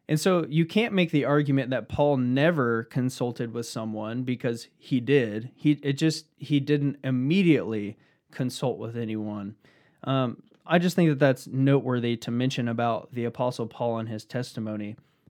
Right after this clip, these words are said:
But w-, we know that the common theme in the New Testament is not a bunch of individuals having a special calling from God to do a special thing for God.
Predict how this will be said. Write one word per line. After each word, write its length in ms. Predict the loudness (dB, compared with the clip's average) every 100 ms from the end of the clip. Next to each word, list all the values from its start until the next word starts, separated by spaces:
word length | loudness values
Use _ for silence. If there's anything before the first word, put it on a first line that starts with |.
| -2
But 100 | 0
w-, 200 | 0 -4 -2
we 240 | 2 4
know 180 | 4 4
that 280 | 2 0 -6 _ _ _ _ _ _
the 220 | -2 0
common 560 | 0 0 2 4 4 2
theme 760 | 0 -10 -4 0 4 4 4 0
in 80 | 0
the 100 | 2
New 160 | 4 0
Testament 720 | 0 -2 -2 -6 -6 -8 -12 _ _ _ _ 0
is 200 | 2 4
not 340 | 4 2 0
a 100 | -2
bunch 300 | 2 2 4
of 140 | 2 2
individuals 840 | 2 2 4 2 2 0 -2 -2
having 260 | -2 -2
a 60 | -4
special 720 | -6 -8 0 0 2 -2 -2
calling 840 | -2 2 4 4 4 0 -2 -6 -8 _ _ _
from 320 | -2 0 2
God 360 | 2 2 2 -2
to 100 | -6
do 320 | 4 6 6
a 60 |
special 540 | 2 -4 -2 -2 -2 -6
thing 520 | -6 -4 0 2 2
for 200 | -2 -8
God. 500 | -6 -8 -8 -10 -14